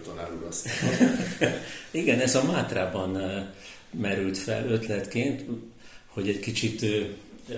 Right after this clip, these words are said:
Speaker 2: játékosabbá tegyük az egészet, mert ez egyfajta játéknak is felfogható, hogy kap a hallgató adott koordinátát,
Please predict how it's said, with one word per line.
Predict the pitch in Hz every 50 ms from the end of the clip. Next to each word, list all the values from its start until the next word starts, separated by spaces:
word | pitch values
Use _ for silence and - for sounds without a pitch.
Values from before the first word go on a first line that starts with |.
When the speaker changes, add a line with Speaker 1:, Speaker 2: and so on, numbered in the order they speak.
| 104 - - -
Speaker 2:
játékosabbá | 120 117 113 107 - 113 101 - - 104 - - - 101 90 85 87 90 87 85 -
tegyük | 95 87 85 87 87 85 85
az | 87 87 87
egészet, | 87 82 87 90 90 92 - 104 - -
mert | 113 113 110
ez | 117 117 123
egyfajta | 123 123 - 127 117 110 - 110
játéknak | 104 107 98 95 92 95 - 90 82 85 87 85 85 -
is | 87 85
felfogható, | - - 92 92 - - - 110 - - 113 107 110 107 95
hogy | 95 95 92 98 - - - - - - -
kap | - 117 98 - 98
a | 92
hallgató | 85 90 90 92 92 85 - 90 - 90 92 85 80 80 82 - - - - - - -
adott | - 104 92 90 87 80 80 -
koordinátát, | - 107 101 101 98 90 90 85 82 82 - - 87 78 78 - - -